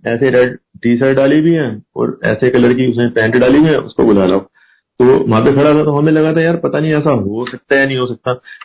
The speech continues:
तो एक बार सिमिलर इंसिडेंट हमारे साथ भी हुआ। एक बार एम्पायर स्टेट की बात है, आंटी मेरी अंदर थी एम्पायर स्टेट के अंदर, क्योंकि मुझे गुरुजी ने कहा था, "लंगर के बाद तेरी छुट्टी।" मतलब, मैं अंदर नहीं बैठ सकता था, मैं बाहर जहाँ पे जूते उतारते हैं ना, ग्राउंड, वहां पे खड़ा हो जाता था।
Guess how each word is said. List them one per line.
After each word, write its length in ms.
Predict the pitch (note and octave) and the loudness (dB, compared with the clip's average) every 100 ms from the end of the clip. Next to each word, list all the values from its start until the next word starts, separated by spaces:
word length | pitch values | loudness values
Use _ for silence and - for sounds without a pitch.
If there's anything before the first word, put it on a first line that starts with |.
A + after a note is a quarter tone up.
| - | 0
तो 60 | |
एक 160 | C3+ D3 | 2 4
बार 140 | D#3+ | 2
सिमिलर 520 | D#3 D3 C#3+ D3 D3+ D3 | 2 0 2 2 2 2
इंसिडेंट 360 | C3+ C#3+ D3 | 2 0 0
हमारे 260 | B2 G2+ G#2 | 2 2 2
साथ 160 | G2+ | 0
भी 140 | G#2 G#2+ | 0 2
हुआ। 200 | G#2+ G#2+ - - _ - - _ - | 0 -2 -6 -12 _ -8 -8 _ -4
एक 160 | A#2 B2 | 0 2
बार 160 | D3+ | 2
एम्पायर 380 | D3 C3+ C3+ C#3+ | 0 0 0 0
स्टेट 240 | C#3 C#3+ C#3 | 0 -2 0
की 80 | |
बात 260 | C3 A#2+ A2 | 0 0 -2
है, 220 | A#2+ F3 - _ _ - _ _ _ - _ _ - | -4 -6 -12 _ _ -20 _ _ _ -20 _ _ -4
आंटी 320 | A#2 B2 D3 | -2 0 0
मेरी 240 | D3+ D3+ D3+ | 2 0 0
अंदर 260 | A2+ A2+ A2+ | 0 0 0
थी 80 | C3+ | -2
एम्पायर 380 | C3 B2 A#2+ A#2+ | -2 -2 0 0
स्टेट 220 | B2+ A#2 | -2 -2
के 60 | |
अंदर, 160 | A#2+ C3 | -2 -2
क्योंकि 400 | G3+ C3 C3+ C#3+ | -2 0 2 2
मुझे 240 | C3+ C#3 | 2 2
गुरुजी 260 | D3 D3 D3 | 2 2 2
ने 100 | D3 | 2
कहा 140 | C#3 | 0
था, 120 | B2+ D3 | 0 0
"लंगर 300 | C#3 C3+ C3+ | 0 -2 -2
के 100 | C#3 | -2
बाद 140 | D3 | -2
तेरी 200 | D3 C#3+ | -2 -2
छुट्टी।" 400 | - - G2 G2 - | -4 -8 -10 -10 -6
मतलब, 220 | A2 B2+ | -2 0
मैं 60 | C3 | 2
अंदर 220 | C3+ C#3 | 2 2
नहीं 120 | C#3 | 2
बैठ 180 | B2 A2+ | 2 0
सकता 220 | A2+ C#3+ | -2 0
था, 60 | D3 | 0
मैं 160 | D3+ A#2+ | 0 0
बाहर 320 | A2 A#2+ B2 | 0 0 0
जहाँ 140 | A#2+ | -2
पे 80 | B2+ | -2
जूते 280 | B2+ A#2+ C3 | -4 -2 0
उतारते 320 | B2+ A#2 A#2 | 2 2 0
हैं 80 | D#3 | -2
ना, 60 | |
ग्राउंड, 280 | F3+ C3+ C3 | -2 -2 -2
वहां 180 | B2 B2 | -2 -2
पे 100 | C3+ | 0
खड़ा 180 | B2+ B2+ | 2 2
हो 80 | G#2+ | 0
जाता 220 | F#2 | -4
था। 100 | - | -10